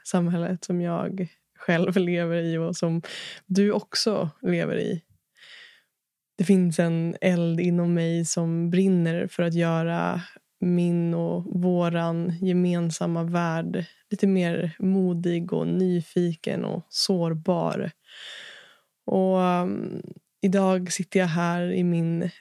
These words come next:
hemmastudio strax utanför Stockholm med skogen rakt utanför mitt fönster. Och jag har just nu mina ögon slutna.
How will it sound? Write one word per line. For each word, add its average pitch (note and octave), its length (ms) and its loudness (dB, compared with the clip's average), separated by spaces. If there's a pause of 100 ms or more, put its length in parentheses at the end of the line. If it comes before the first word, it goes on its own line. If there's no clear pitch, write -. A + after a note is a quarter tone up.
hemmastudio F3 1600 -2
strax - 380 -4
utanför F3+ 540 -2
Stockholm F3 920 -4 (720)
med E3+ 600 2 (360)
skogen F3 760 -2
rakt F3 220 -2
utanför E3+ 300 0
mitt E3+ 180 -2
fönster. F3+ 800 -2
Och E3+ 440 0 (360)
jag F#3 160 -2
har E3 300 0
just E3+ 240 -2
nu F3 160 0
mina E3+ 220 -2
ögon E3+ 400 -2
slutna. E3+ 680 -4